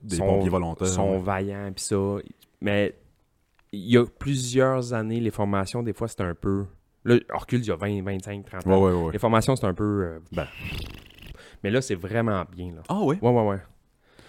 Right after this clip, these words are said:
Speaker 2: Ils ont des formations souvent, ils ont des pratiques à tous les semaines, euh,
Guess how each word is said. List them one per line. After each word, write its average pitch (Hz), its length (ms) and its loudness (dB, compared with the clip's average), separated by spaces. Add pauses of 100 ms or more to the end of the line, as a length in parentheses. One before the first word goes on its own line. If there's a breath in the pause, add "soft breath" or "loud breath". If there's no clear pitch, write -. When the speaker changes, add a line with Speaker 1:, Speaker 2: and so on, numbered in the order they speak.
(200 loud breath)
Speaker 2:
Ils 113 40 0
ont 113 60 4
des 120 80 6
formations 120 400 2
souvent, 113 240 -4
ils 110 100 0
ont 104 60 0
des 101 120 0
pratiques - 340 -10
à 110 60 -4
tous 110 140 -4
les 98 60 0
semaines, 98 500 0
euh, 95 200 -2